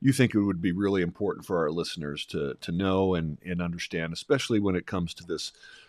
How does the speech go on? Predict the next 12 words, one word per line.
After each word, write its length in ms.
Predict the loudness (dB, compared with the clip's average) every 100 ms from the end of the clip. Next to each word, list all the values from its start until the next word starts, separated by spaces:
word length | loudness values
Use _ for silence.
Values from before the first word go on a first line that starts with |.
| _
theme 320 | 0 2 4
of, 240 | 2 0 -4
of 180 | -6 -2
team 220 | -2 -2
performance 560 | -4 -2 -2 0 -2 -6
as 120 | -6
it 60 |
relates 400 | -4 0 0 -2 -4
to 380 | -2 -2 -4 -4
being 220 | -2 -2
authentically 580 | -2 -4 -4 -6 -8 -8
social? 460 | -8 -8 -10 -14